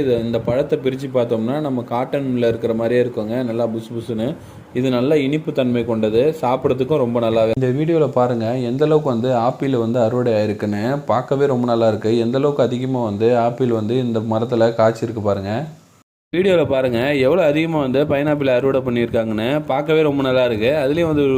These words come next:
கட் பண்ணி அந்த பைனாப்பிளை காமிக்கும் போதே நமக்கே நாக்குல எச்சி ஊறுதுங்க. இந்த வீடியோல பாருங்க, ஏதோ குட்டி பூசணிக்காய் இருக்கிற மாதிரி இருக்கு இல்லையா? இது வந்து பூசணிக்காய் இல்லைங்க, வெள்ளரிக்காய் தாங்க இது, குண்டு வெள்ளரிக்காய். பார்க்கவே ரொம்ப அழ-, இந்த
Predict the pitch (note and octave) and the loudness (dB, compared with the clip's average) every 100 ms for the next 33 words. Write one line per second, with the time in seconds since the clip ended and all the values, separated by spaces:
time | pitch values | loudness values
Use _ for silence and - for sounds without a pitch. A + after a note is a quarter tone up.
0 | B2 B2 - E3+ D3+ D3 C#3+ B2+ C3 D3 | 0 -4 -2 0 2 2 0 0 0 0
1 | D3 C3+ A#2+ B2 C3+ B2+ B2 C3 C#3+ B2+ | 0 0 -2 -4 -4 -2 0 0 0 -2
2 | C3 C#3+ C3 B2+ C3+ A#2+ G#2+ C3 A2+ G#2 | -2 -2 -4 -4 -2 -2 -2 -2 -2 -2
3 | G#2 C3 D#3 - - - - - - - | -4 -4 -8 -16 -20 -20 -20 -20 -20 -16
4 | - - - _ - D3 D3+ F#3 F3 C#3+ | -16 -16 -20 _ -2 2 4 4 4 2
5 | C3 B2 A2 G#2+ C3 D3+ C3+ B2+ D#3 - | 0 0 -2 -2 -2 -2 0 2 0 -2
6 | C3 F3 E3+ C#3+ C#3+ C#3+ C3+ A#2+ A#2+ A#2+ | -4 -4 -2 -4 -4 -2 0 0 -2 0
7 | B2 A#2+ A#2 A2+ B2 C#3 C3 A#2+ B2 B2+ | -2 -2 -4 -2 0 0 0 0 0 -2
8 | C#3+ C#3+ C#3+ D#3 C3 A#2 A2 G#2 G#2+ C#3+ | -2 -2 -6 -4 -2 -2 -2 -4 -4 -4
9 | F3+ - - - - - B2 D3 D#3 C#3+ | -6 -12 -20 -20 -18 -4 0 2 2 2
10 | B2 A#2+ A#2 G#2+ G#2 C3 E3+ E3 - - | 0 0 0 0 2 2 2 -4 -16 -20
11 | B2+ C3+ D#3+ F3 D3+ C3 A#2+ A2+ A#2+ D3 | -6 -2 0 2 2 2 2 0 0 0
12 | B2+ C3+ D#3 D#3 C#3 C#3 B2 - _ _ | -2 -2 2 2 2 0 0 -2 _ _
13 | C3+ | -2